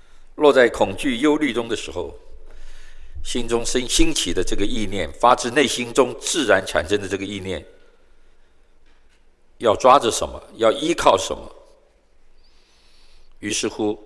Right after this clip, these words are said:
拜拜的这个感觉啊，这个情况就在我们的内心中间升起。在我们的百姓，我们在这里生活，我们的百姓，我们的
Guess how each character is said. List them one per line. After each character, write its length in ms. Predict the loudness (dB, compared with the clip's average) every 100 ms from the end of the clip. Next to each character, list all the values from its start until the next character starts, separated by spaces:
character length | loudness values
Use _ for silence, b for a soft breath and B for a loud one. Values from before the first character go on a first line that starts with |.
| -20 -20 -20 -12 0
拜 140 | 2
拜 200 | 4 2
的 140 | 0
这 120 | -8 -8
个 240 | -8 -8 -10 -20 -20 _ -20 -20 -4
感 180 | -2 -2 -6
觉 260 | -12 -14 -14 -16
啊， 120 | -10
这 120 | -6
个 80 | -4
情 320 | -4 -8 -8
况 220 | -4 -4 -6 -10
就 140 | -8
在 120 | -2
我 140 | -2 -2
们 100 | -8
的 80 | -6
内 160 | -4
心 220 | -4 -8
中 160 | -8 -8
间 180 | -6 -8
升 240 | -6 -8
起。 280 | -8 -12 -14 -20 -20 b b b b b b b b b b b b b b b b b
在 200 | 4 6
我 120 | 6
们 100 | 2
的 80 | 0
百 220 | 0 0
姓， 240 | -2 -8 -10 -18
我 120 | -14
们 100 | -10
在 140 | -2 0
这 80 | 0
里 100 | -6
生 240 | -8 -6
活， 140 | -2
我 80 | -2
们 100 | 0
的 60 | 0
百 180 | 2 0
姓， 300 | 0 -6 -6
我 80 |
们 100 | -8
的 280 | -2 0 0